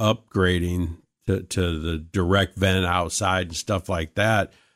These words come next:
So are you finding a lot of them that, you know, like, the furnace flue then isn't sized properly anymore because,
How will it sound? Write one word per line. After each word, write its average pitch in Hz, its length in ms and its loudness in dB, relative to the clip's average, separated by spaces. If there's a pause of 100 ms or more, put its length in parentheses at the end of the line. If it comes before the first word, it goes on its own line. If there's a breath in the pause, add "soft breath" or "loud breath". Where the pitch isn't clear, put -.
(540 soft breath)
So 110 360 6
are 113 140 4
you 104 140 6
finding 131 800 4
a 104 140 2
lot 101 640 4
of 101 420 2
them 104 460 4
that, 95 400 2
you 98 120 0
know, 92 160 2
like, 87 260 0
the 90 100 -2
furnace 107 500 4
flue 110 480 6
then 101 480 4
isn't 101 400 0
sized 117 540 2
properly 90 680 2
anymore 90 460 0
because, 85 640 -2